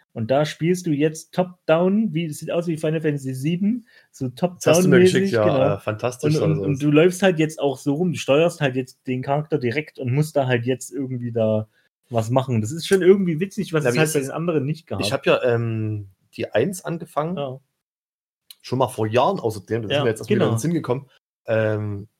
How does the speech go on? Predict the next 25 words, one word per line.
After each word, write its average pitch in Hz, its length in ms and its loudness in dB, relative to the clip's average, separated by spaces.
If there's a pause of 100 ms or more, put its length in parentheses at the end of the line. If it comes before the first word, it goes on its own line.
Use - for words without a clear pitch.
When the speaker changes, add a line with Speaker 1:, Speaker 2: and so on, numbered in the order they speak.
(160)
Speaker 2:
und 107 220 -4
jetzt 110 160 -6
auch 120 120 -6
noch 120 100 -4
mal 110 180 -2
zuletzt, 117 380 -4
vor 113 100 -8
ein 104 60 -10
paar 110 120 -6
Monaten, 151 600 -6 (160)
da 104 80 -2
bist - 280 -16
du 120 40 -2
ja 113 80 2
hier 113 140 0
in 104 60 -6
dem, 110 220 -6
in 110 100 -8
der 104 140 -2
Schule 165 380 -6
Speaker 1:
Ja. 160 60 -12
Speaker 2:
eingesperrt, 143 540 -4
ne, 117 180 -4
in 135 80 -6
den - 20 -2